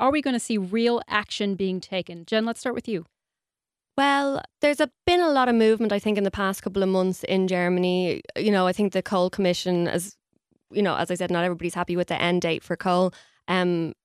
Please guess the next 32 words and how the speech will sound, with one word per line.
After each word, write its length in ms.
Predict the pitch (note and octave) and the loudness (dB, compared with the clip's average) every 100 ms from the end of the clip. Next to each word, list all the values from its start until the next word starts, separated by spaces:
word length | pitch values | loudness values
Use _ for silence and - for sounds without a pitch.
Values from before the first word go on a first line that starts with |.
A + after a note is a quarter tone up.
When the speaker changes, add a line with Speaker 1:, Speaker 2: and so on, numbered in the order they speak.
| _ _ | _ _
Speaker 2:
y-, 160 | D#3+ - - | -6 -6 -4
that's 380 | F#3+ F#3 _ - - | -4 -4 _ -18 -10
a 40 | |
good 280 | E3+ G3 F3 | -2 -2 -2
sign. 600 | - F3+ E3+ F3 F3 F3 | -4 -2 0 2 2 0
Um, 380 | - E3+ E3+ E3 | 0 -2 0 0
and 20 | |
I 140 | G3 | -2
think 340 | - A3+ A3+ - | 0 0 0 0
that 320 | G#3+ G3+ - _ _ | 0 0 -4 _ _
with 160 | - G#3+ | -4 -2
this 280 | G3 F3+ - - | -2 -4 -10 -4
green 360 | G3+ G3 G3 | 0 2 2
surge, 680 | G3 - F3 F3 G#3 A#3+ - - | 0 -2 0 0 -2 -6 -10 -6
um, 380 | F#3 F3 E3+ F3 | -4 -2 -4 -6
it's 120 | - | -4
gonna 160 | G3+ F#3+ | -4 -2
be 120 | F3 | -2
difficult 480 | F#3 - F3 D#3+ - | -6 -4 -4 -4 -4
for 280 | - E3+ D#3+ | -4 -2 -4
politicians 640 | - F3 - F3+ F#3 E3+ | -6 -6 -6 -8 -6 -8
to 140 | - F3+ | -8 -6
ignore, 640 | F3 F3+ E3+ E3+ E3 E3 - _ _ _ - | -2 0 2 2 2 0 -4 _ _ _ -4
um, 360 | F#3 F3 E3 E3+ | 0 2 0 2
a-, 160 | G3+ - | 2 2
and 180 | G3 G3+ | 2 2
the, 120 | F3+ - | 0 0
and 160 | F#3 | 2
the 40 | F#3+ | 2
movement 600 | F#3 F3+ F3 E3+ E3+ - | 2 0 0 -2 -4 -2
too. 200 | A3 A3 | 0 2
And, 200 | G#3 | 0